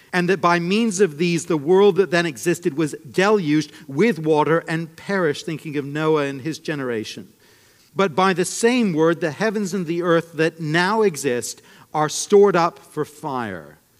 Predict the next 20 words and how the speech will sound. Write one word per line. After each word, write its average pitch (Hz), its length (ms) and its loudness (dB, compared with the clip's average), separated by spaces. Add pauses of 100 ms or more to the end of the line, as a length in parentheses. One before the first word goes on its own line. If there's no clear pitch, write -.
(440)
being 175 320 0
kept 202 380 -2
until 175 260 -2
the 151 140 -4
day 175 240 2
of 180 160 2
judgment 139 580 -4
and 139 160 -8
destruction 147 640 -6
of 117 120 -12
the 131 100 -4
ungodly. 98 800 -10 (880)
But 185 140 0
do 196 140 0
not 170 160 2
overlook 156 380 2
this 151 160 -6
one 147 220 -6
fact, 151 320 -4
beloved, 127 480 -2